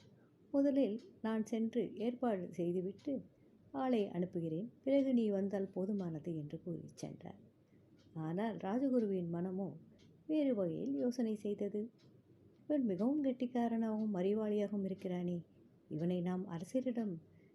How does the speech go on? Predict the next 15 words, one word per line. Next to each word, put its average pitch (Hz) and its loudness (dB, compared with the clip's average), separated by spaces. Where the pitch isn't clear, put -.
சொல்லி 226 2
வேலைக்கு 220 0
சேர்த்தால் 180 -4
நாளைக்கு 214 0
நமக்கே 220 2
அது 220 2
தீங்காய் 226 2
போய்விடும் 196 -2
போலிருக்கிறதே" 185 -4
என்று 247 2
நினைத்து 175 -4
ஆளே 247 2
அனுப்பாமல் 151 -4
அமைதியாக 202 0
இருந்துவிட்டார். 190 -4